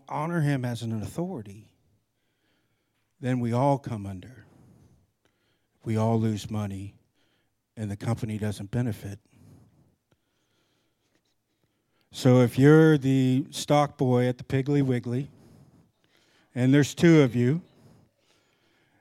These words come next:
and one is, is there because he's been there the longest, he has authority over you, even though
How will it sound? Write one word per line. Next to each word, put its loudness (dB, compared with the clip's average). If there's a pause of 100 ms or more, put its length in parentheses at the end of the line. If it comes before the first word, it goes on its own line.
(140)
and -2
one 6
is, 4 (300)
is -6
there 4
because 2
he's -4
been 2
there 4
the -2
longest, -4 (540)
he -2
has 0
authority 0
over 0
you, -6 (720)
even 0
though -2